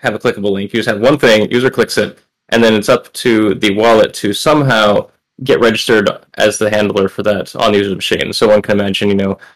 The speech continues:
having, like, when, when the user installs a mobile app, tell them, "Hey, on your desktop, go to this page and click register as the Web three handler button," or whatever. And so that way, when the user clicks the link, it will just open a new tab,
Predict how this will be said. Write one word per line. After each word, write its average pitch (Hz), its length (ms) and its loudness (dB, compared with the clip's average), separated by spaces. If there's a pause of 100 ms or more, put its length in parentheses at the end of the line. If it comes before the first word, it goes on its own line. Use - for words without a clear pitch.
(300)
having, 110 480 2 (380)
like, 113 200 -4
when, 127 160 2
when 131 140 4
the 127 60 4
user 120 180 4
installs 110 260 2
a - 20 0
mobile 107 260 4
app, 101 140 2
tell 107 160 4
them, 101 140 2
"Hey, 131 160 4
on 113 140 4
your 120 80 2
desktop, 107 520 0 (240)
go 113 140 4
to 110 80 2
this 104 140 0
page 95 640 -2
and 98 320 -4
click - 380 -4 (400)
register 98 180 0
as 95 200 0
the 101 100 -4
Web 95 140 -2
three 90 180 -6
handler 82 560 -6
button," - 300 -6 (200)
or 50 60 -4
whatever. - 420 -6 (400)
And 107 100 -4
so - 120 -2
that 120 160 2
way, 104 320 6
when 120 240 2
the 117 60 4
user 107 180 0
clicks - 300 -4
the 107 80 0
link, 98 380 0
it 92 180 0
will 98 160 0
just 95 140 -6
open 98 240 -2
a - 40 0
new 95 100 -2
tab, 101 460 0